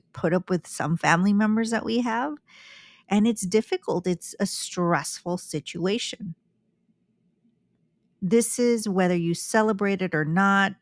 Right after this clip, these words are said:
There's just so much that comes with the end of the year, starting a new year, all the New Year's resolutions and all the festivities and all the stuff that's going on,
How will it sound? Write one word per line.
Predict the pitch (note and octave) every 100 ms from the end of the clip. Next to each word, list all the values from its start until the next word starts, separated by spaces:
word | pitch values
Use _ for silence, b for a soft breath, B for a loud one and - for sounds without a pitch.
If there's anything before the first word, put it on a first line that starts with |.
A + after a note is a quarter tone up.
| _ E3+
There's | F3 F3 F3+ E3+ -
just | - F3+ E3+ - -
so | - - - A3 A#3 A#3+ B3
much | G3+ F#3 E3 E3+ - -
that | - -
comes | G3+ F3+ F3+ F3 E3+
with | E3+ D#3+ D#3+ - _ _ B B B -
the | F3+
end | A#3+ A#3+
of | A3
the | A3
year, | F3 E3+ E3 E3 D#3+ D#3+ D3+
starting | - - G3 A#3+ B3 A#3
a |
new | G#3+ G#3 G#3
year, | E3+ D#3 D#3 D#3 D3+ D3
all | D#3 G#3+ C4+ C4+ B3+
the | A3 F#3 D#3 E3+ _
New | E3+ F#3+ A#3
Year's | A#3 A#3 -
resolutions | E3+ D3+ G3 G#3 F3 F3+ - E3+ E3 D#3+ D#3+
and | E3 F3
all | A3 A#3+ A#3+ A#3
the | G3 F3 E3+
festivities | - - - G3 F3+ F3 F3 E3+ E3
and | F3
all | F#3
the | F#3
stuff | - - E3 D#3
that's | D3+
going | - E3 D#3
on, | D#3 - D#3+